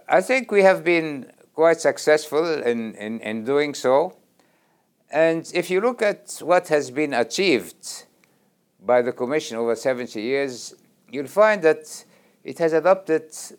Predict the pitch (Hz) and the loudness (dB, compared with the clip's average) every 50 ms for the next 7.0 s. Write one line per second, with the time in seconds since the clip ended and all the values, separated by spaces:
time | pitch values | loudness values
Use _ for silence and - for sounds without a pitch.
0 | _ _ _ _ _ _ _ _ 135 151 - 180 202 220 202 202 190 170 156 139 | _ _ _ _ _ _ _ _ -4 -2 0 0 -2 0 2 4 4 4 4 2
1 | 139 135 - - 113 143 143 135 - - 131 131 156 175 180 - 139 113 104 82 | 2 0 -4 -6 -4 -2 -2 -2 -2 -2 2 4 4 4 4 2 0 0 -2 -4
2 | 73 - _ _ _ _ _ _ _ _ _ _ _ _ _ _ - 98 104 98 | -6 -12 _ _ _ _ _ _ _ _ _ _ _ _ _ _ -6 -6 -4 -4
3 | 113 127 143 127 101 92 82 80 - - - - - - - - _ _ _ _ | -2 -2 -2 -2 -2 -6 -10 -14 -14 -14 -12 -12 -12 -12 -14 -16 _ _ _ _
4 | _ _ _ _ _ - 127 135 - 175 175 165 139 - - - - _ _ _ | _ _ _ _ _ -4 -4 0 2 2 2 2 0 -6 -16 -20 -20 _ _ _
5 | _ _ _ _ _ _ - 147 170 190 220 233 226 - 160 165 165 165 185 190 | _ _ _ _ _ _ -14 -6 0 2 4 4 2 2 -2 -4 0 4 4 4
6 | 196 185 170 165 170 151 - - 170 185 160 104 82 - - - - - - | 4 2 -2 -2 -4 -4 -4 0 2 2 2 2 2 -2 -8 -14 -14 -16 -20